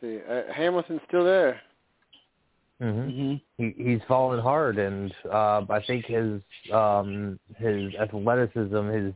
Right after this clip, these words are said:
Speaker 2: his combine numbers. So whenever people say that the combine doesn't matter, it obviously does, because that's the, the, the workout numbers are the only thing that are, that are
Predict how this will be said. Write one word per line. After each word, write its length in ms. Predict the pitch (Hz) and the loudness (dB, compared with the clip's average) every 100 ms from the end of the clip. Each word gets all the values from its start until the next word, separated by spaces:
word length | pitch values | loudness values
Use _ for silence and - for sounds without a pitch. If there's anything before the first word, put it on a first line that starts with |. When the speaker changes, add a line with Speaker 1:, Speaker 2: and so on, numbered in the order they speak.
| - | -4
Speaker 2:
his 300 | 120 101 95 - | -2 -2 -6 -8
combine 520 | - 123 135 117 104 101 | 0 2 4 2 2 2
numbers. 360 | 98 98 98 - - - - | 0 2 -2 -2 -16 -18 -4
So 140 | - 120 | 0 2
whenever 380 | 117 123 143 143 | 2 2 0 -2
people 360 | - 123 123 - | -2 -2 -2 0
say 220 | 120 113 117 | 0 2 2
that 140 | 113 | 0
the 80 | 104 | -4
combine 580 | - 117 117 110 113 110 | -2 0 2 2 2 2
doesn't 300 | 110 101 82 | 0 -2 -6
matter, 560 | 95 95 95 113 160 - _ _ - 139 - | -4 0 2 2 0 -4 _ _ -18 -12 -2
it 140 | 113 | 0
obviously 580 | 104 110 104 101 110 101 | 2 0 0 -4 -4 -2
does, 220 | 92 85 - - | -2 -6 -12 -8
because 380 | 113 113 104 98 92 92 | -4 0 0 -2 -6 -2
that's 220 | 113 104 | -2 -2
the, 200 | 110 110 92 98 113 | -6 -6 -6 -8 -2
the, 320 | 117 110 107 | 0 0 0
the 80 | 113 | -2
workout 420 | 110 123 120 107 | 2 2 2 2
numbers 260 | 107 104 101 | 2 0 0
are 60 | |
the 140 | 98 107 | 0 0
only 220 | 104 98 - | 0 -2 -4
thing 140 | 107 | -2
that 100 | 98 | 0
are, 180 | 95 95 | 0 -2
that 100 | 101 | 0
are 280 | 98 92 92 | 0 0 -6